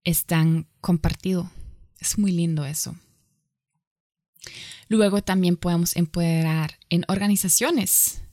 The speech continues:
¿verdad? En estructuras de, en estructuras de negocios, por ejemplo. En estructuras de también cosas políticas.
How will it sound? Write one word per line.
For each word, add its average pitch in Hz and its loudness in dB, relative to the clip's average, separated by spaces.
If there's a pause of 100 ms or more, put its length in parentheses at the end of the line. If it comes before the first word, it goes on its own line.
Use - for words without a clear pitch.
(140)
¿verdad? 165 0
En 185 4
estructuras 208 2
de, 156 2 (880)
en 180 2
estructuras 185 -2
de 185 2
negocios, 175 0
por - 2
ejemplo. 156 0 (1120)
En 180 2
estructuras 175 0
de 160 2 (720)
también 165 0 (180)
cosas - -4
políticas. - -4